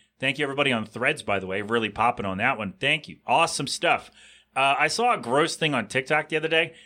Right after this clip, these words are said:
and I'm gonna tell you about it because I want you to stop being gross for TikTok views. Please stop. So we'll talk about that. I also saw a wedding invitation where a couple said, "Hey, instead of gifts,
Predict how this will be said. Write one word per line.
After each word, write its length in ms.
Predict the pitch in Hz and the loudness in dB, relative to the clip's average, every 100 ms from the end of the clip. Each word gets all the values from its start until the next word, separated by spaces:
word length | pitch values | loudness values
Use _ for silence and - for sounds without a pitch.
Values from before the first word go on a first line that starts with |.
| _ - | _ -4
and 120 | 147 | 0
I'm 120 | 226 | 2
gonna 160 | 240 208 | 2 0
tell 240 | 165 185 | 0 0
you 160 | 135 104 | 2 0
about 280 | 92 87 | -2 -2
it 200 | 107 - _ _ _ | -2 -4 _ _ _
because 280 | - 185 190 | -8 -4 0
I 80 | 233 | 0
want 180 | 240 233 | 2 0
you 60 | 190 | -2
to 60 | |
stop 280 | - 170 160 | 0 0 0
being 180 | 143 123 | 0 0
gross 480 | 113 101 90 - - _ _ _ | 2 0 -2 -10 -12 _ _ _
for 100 | 123 | -12
TikTok 460 | - 117 - 95 - | -4 -2 0 -4 -4
views. 420 | 90 78 - - _ _ - | -12 -12 -14 -18 _ _ -6
Please 200 | 165 160 | -4 -2
stop. 300 | - 98 - | 0 -2 -2
So 140 | - | -6
we'll 60 | 117 | -6
talk 220 | 156 156 | -4 -4
about 260 | 131 139 131 | -2 -2 0
that. 260 | 135 123 - _ _ - | 0 -2 -6 _ _ -4
I 180 | 127 156 | 0 2
also 300 | 175 185 185 | 2 2 0
saw 500 | - 180 165 165 160 | 0 2 4 4 2
a 360 | 131 135 127 131 | 2 2 4 0
wedding 400 | 120 135 214 214 | -2 0 0 2
invitation 720 | 180 135 - 107 - 101 110 _ _ _ - | -2 -4 -2 -2 0 -4 -6 _ _ _ -2
where 180 | 120 131 | 2 2
a 40 | |
couple 340 | 123 190 - | 2 0 0
said, 220 | 135 131 123 | -2 0 2
"Hey, 240 | 190 127 - _ _ | 0 0 -6 _ _
instead 340 | 127 - 214 202 | -12 -2 2 2
of 160 | 143 | 0
gifts, 580 | - 185 - - - - | 0 0 0 -6 -12 -14